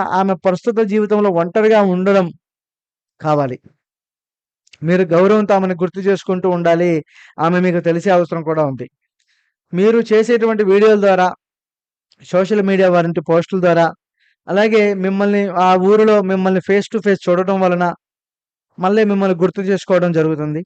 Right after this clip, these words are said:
గతంలో తలుచుకుంటూ ఆమె నుంచి ఒక చిన్న టెక్స్ట్ లేదా మీకు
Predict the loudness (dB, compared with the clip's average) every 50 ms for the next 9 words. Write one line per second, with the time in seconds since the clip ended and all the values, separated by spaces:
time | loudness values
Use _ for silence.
0 | _ _ _ _ _ _ _ _ _ _ -4 -2 -2 0 0 0 0 2 2 2
1 | 2 2 0 0 0 -2 -4 -2 0 2 2 2 2 0 0 -2 -2 -2 -2 -2
2 | -2 -2 -2 -6 -8 -8 -8 -4 -2 -2 -2 -2 -2 -4 -8 -8 -10 -10 -10 -8
3 | -8 -4 -2 0 0 0 2 2 0 0 -2 -6 -10 _ _ _ _ _ _ _
4 | _ -8 -6 -4 -4 -2 -2